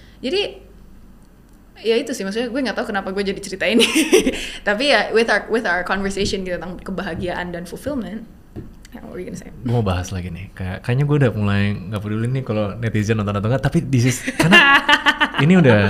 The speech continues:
Speaker 2: ini udah, ini udah more than just
Speaker 1: Nanti gue nangis loh,
Speaker 2: making
Speaker 1: aduh,
Speaker 2: content.
Speaker 1: clickbait nih.
Speaker 2: Nggak, gue mau nanya, gue mau nanya, serius. Lu, ini ada statement, ini dulu gue percaya. To be happy, lu harus egois. Pertama, itu dua. Terus gue bilang, orang yang paling non-self,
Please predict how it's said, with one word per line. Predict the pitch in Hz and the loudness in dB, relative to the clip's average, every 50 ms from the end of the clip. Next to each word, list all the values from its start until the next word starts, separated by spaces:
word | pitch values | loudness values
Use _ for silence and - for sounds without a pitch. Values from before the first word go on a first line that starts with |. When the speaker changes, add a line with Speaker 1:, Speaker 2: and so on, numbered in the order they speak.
| 98 | 0
Speaker 2:
ini | - 131 147 | 2 4 4
udah, | 165 131 120 110 107 - - - - | 6 6 6 4 2 -2 -8 -10 -4
ini | 139 131 156 | -2 0 2
udah | 156 147 117 113 107 | 2 2 2 2 2
more | 104 107 107 110 113 113 | 2 2 2 2 2 2
than | 110 104 98 98 | 2 2 2 2
just | 101 98 - | 0 0 -2
Speaker 1:
Nanti | - 254 | -2 -2
gue | 262 262 220 | 0 0 0
nangis | 185 190 214 220 - | 0 0 -2 -2 -2
loh, | - 196 - | 0 0 0
Speaker 2:
making | 190 190 | 2 0
Speaker 1:
aduh, | 110 107 | 0 0
Speaker 2:
content. | - - 120 240 240 202 196 | 0 0 0 2 2 0 0
Speaker 1:
clickbait | - 202 190 180 - | 0 -2 -4 -4 -4
nih. | 185 175 170 185 - | -6 -10 -10 -8 -6
Speaker 2:
Nggak, | 156 165 160 | -4 -4 -2
gue | 156 190 | -2 -2
mau | 190 165 127 | -2 -2 -2
nanya, | 139 156 131 107 | -4 -4 -6 -6
gue | - 123 147 | -4 -4 -2
mau | 143 | -2
nanya, | 123 101 98 98 - | -2 -2 -4 -6 -6
serius. | - - 113 104 110 104 - - - - - - - - - - - - - | -6 -6 -6 -6 -6 -6 -8 -10 -12 -14 -18 -20 -20 -20 -20 -20 -20 -10 -4
Lu, | 147 160 170 175 175 175 - | 0 2 2 2 0 -2 -4
ini | - 147 180 | 0 2 2
ada | 175 135 | 4 2
statement, | - - 113 104 - 110 98 92 92 - | 2 0 -2 -4 -4 -4 -6 -6 -6 -6
ini | 117 120 | -4 -2
dulu | 117 127 143 143 143 | 0 0 0 2 0
gue | 135 | -2
percaya. | - - 95 98 90 - - - - - - - - - - - - - - - - - - - | -2 -4 -8 -8 -10 -10 -14 -18 -20 -20 -20 -20 -20 -20 -20 -20 -20 -20 -20 -20 -20 -20 -14 -8
To | - 139 | -4 -2
be | 127 131 | 0 2
happy, | 117 127 123 - 175 165 | 2 0 0 0 -2 -4
lu | 151 139 | -2 -2
harus | 131 120 113 | -2 -2 -2
egois. | 104 98 92 90 90 - - - - - - - - - - - - - - - - - - - - - - - | -4 -6 -6 -6 -8 -10 -12 -14 -18 -20 -20 -20 -20 -20 -20 -20 -20 -20 -20 -20 -20 -20 -20 -20 -20 -20 -18 -18
Pertama, | 220 - - 190 196 - - | -16 -10 -6 -4 -4 -4 -4
itu | - - 107 | -6 -8 -8
dua. | 98 101 - - - - - - - - - - | -8 -8 -10 -12 -16 -18 -20 -20 -20 -20 -20 -6
Terus | - 143 143 | -2 0 0
gue | - - 117 | 0 0 -2
bilang, | 110 98 - 95 - - - - - - - - - - - - - - | -2 -2 -4 -8 -12 -16 -20 -20 -20 -20 -20 -20 -20 -20 -20 -20 -16 -8
orang | - 127 139 170 175 | -4 -2 0 2 0
yang | 160 147 | 0 0
paling | - 120 117 113 107 107 107 101 - | -2 -2 -2 -2 -4 -6 -8 -8 -10
non-self, | - 117 117 123 127 123 - - - 107 107 - - - - | -8 -6 -4 -4 -4 -6 -8 -8 -8 -8 -10 -10 -12 -16 -18